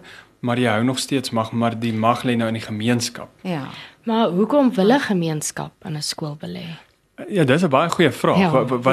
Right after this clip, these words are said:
Speaker 3: Hoekom,
Speaker 1: wat is die, wat is die
Speaker 3: hoekom moet 'n
Speaker 1: winste?
Speaker 3: gemeenskap dan nou
Speaker 1: Ja, wa-, want as dit 'n instelling is en,
Speaker 3: Ja.
Speaker 1: en Melanie
Speaker 3: Watter
Speaker 1: kan vir my
Speaker 3: voordeel
Speaker 1: sê,
Speaker 3: kry hulle hier uit?
Speaker 1: a-, as ek dit nou reg
Speaker 3: <laughs>
Speaker 1: verstaan, maar as 'n gemeenskap die skool sien as 'n instelling,
Speaker 2: Hmm.
Speaker 1: ehm, dan sê die gemeenskap, "Okay skool, ons vertrou jou met ons kinders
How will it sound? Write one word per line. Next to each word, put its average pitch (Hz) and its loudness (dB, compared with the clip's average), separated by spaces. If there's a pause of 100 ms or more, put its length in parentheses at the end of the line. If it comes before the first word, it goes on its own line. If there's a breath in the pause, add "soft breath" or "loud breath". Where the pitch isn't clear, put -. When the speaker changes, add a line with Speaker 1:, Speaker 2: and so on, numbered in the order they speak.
Speaker 3:
Hoekom, 226 6
Speaker 1:
wat 220 4
is 226 -2
die, - -2
wat 262 4
is 294 2
die 269 4
Speaker 3:
hoekom - -
moet 247 6
'n - 0
Speaker 1:
winste? 247 2
Speaker 3:
gemeenskap 202 2
dan 185 4
nou 170 0
Speaker 1:
Ja, 165 4
wa-, 139 2
want 143 2
as 156 4
dit 180 2
'n 180 4
instelling 139 2
is - -10
en, 175 -2
Speaker 3:
Ja. 160 -2
Speaker 1:
en 139 -4 (100)
Melanie 123 -2
Speaker 3:
Watter 233 4
Speaker 1:
kan 285 2
vir 285 8
my 254 2
Speaker 3:
voordeel 254 4
Speaker 1:
sê, 247 0
Speaker 3:
kry 240 4
hulle 208 0
hier 147 0
uit? 143 -4
Speaker 1:
a-, 113 0 (140)
as 135 -2
ek 131 0
dit 131 0
nou 123 4
reg 107 0
Speaker 3:
<laughs> 226 0
Speaker 1:
verstaan, 123 0
maar 117 0 (380 loud breath)
as 156 0
'n 175 2
gemeenskap 175 2 (260 soft breath)
die 127 -4
skool 160 2
sien 143 -2
as 120 -2
'n - -2
instelling, 120 -4 (140)
Speaker 2:
Hmm. 156 -10
Speaker 1:
ehm, 101 -10 (640 soft breath)
dan 127 0
sê 196 2
die 196 0
gemeenskap, 104 -6
"Okay 127 -4
skool, 147 -4
ons 165 4
vertrou 185 -2
jou 120 0
met 104 -4
ons 98 -4
kinders 104 -10